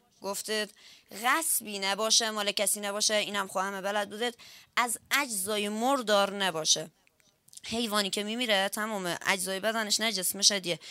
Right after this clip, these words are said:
حیوانی که کشته می‌شه نه، مثل گوسفند که ذبح می‌شه نه، این اجزاش پاکه. مردار، حیوان یا انسان مرده یا حیوان حرام گوشتی که مرده به خودی خود. اجزای حیوان حرام گوشت نباشه،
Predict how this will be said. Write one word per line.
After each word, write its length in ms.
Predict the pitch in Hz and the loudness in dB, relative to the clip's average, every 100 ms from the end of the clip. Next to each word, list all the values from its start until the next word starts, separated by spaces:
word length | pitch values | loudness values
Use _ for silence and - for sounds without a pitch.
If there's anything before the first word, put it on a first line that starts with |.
| - - | -16 -6
حیوانی 260 | 202 208 233 | -2 0 2
که 140 | 240 | 0
کشته 320 | 226 208 - 233 | 2 4 4 4
می‌شه 220 | 233 202 | 2 2
نه، 140 | 185 | 2
مثل 200 | 160 196 | -2 -4
گوسفند 340 | 190 208 208 190 | -2 0 0 -2
که 120 | 196 | -4
ذبح 400 | 175 208 214 226 | 0 0 0 -6
می‌شه 320 | 233 233 196 | 2 4 4
نه، 200 | 190 165 - _ | 4 2 -2 _
این 120 | - 190 | -2 2
اجزاش 380 | 196 196 196 | 2 2 0
پاکه. 260 | - 170 - - - - - | 0 -2 -4 -12 -20 -16 -4
مردار، 560 | 208 240 220 180 160 - _ _ | 4 4 4 0 -4 -4 _ _
حیوان 460 | - 233 240 202 202 | 0 2 2 0 -2
یا 100 | 208 | -2
انسان 380 | 190 214 214 185 | 0 -2 -2 -4
مرده 260 | 190 202 | -4 -4
یا 120 | 190 190 | -4 -2
حیوان 260 | 196 190 | -4 -4
حرام 360 | 175 185 202 196 | 0 4 4 2
گوشتی 280 | 180 - 175 | -4 -6 -6
که 280 | 208 208 214 _ _ - | -6 -6 -8 _ _ -2
مرده 440 | 190 214 196 196 | 0 2 2 0
به 100 | 185 | -2
خودی 300 | - 180 175 | -6 -6 -4
خود. 180 | 175 - _ _ _ _ - - - - - - | -6 -12 _ _ _ _ -20 -20 -18 -18 -2 2
اجزای 520 | 254 220 208 185 226 | 2 2 0 2 2
حیوان 280 | 254 214 202 | 2 2 0
حرام 560 | 180 190 220 254 262 | 0 0 2 2 0
گوشت 400 | 196 190 - - | -4 -2 -2 -2
نباشه، 640 | 190 190 208 220 220 208 | 0 2 4 4 6 4